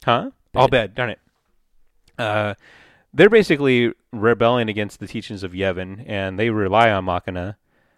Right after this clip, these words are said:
Speaker 2: Right.
Speaker 1: Um, and then there's the, there's the creatures,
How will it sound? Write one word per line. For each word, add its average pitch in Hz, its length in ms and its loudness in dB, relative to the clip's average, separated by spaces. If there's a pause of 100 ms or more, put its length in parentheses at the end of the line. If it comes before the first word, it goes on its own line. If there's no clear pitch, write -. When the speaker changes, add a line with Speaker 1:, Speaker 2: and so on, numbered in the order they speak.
(140)
Speaker 2:
Right. 113 240 -12 (180)
Speaker 1:
Um, 117 460 2
and 113 140 -6
then 123 120 -2
there's 117 240 -2
the, 107 480 -2 (140)
there's 110 260 -6
the 104 100 -8
creatures, 110 800 -8